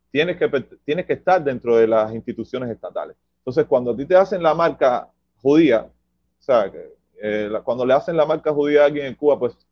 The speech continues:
sencillamente, eh, ya es imposible trabajar por el Estado. Entonces,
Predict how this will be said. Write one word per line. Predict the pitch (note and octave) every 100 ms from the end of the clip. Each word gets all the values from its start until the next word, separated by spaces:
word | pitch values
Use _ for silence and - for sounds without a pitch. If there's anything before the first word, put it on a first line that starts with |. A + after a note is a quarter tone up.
| _
sencillamente, | - A2+ C#3+ C#3 C#3 C3+ C3 A#2 _ _ _
eh, | A#2+ A#2+ A2+ A2+ F2+ _ _
ya | C3+
es |
imposible | C#3+ D3+ E3+ D3+ A#2+
trabajar | A2+ A#2 B2
por | B2
el | A2+
Estado. | A2 C#3+ A2 _ _ _ _ _ -
Entonces, | C3+ E3+ D3+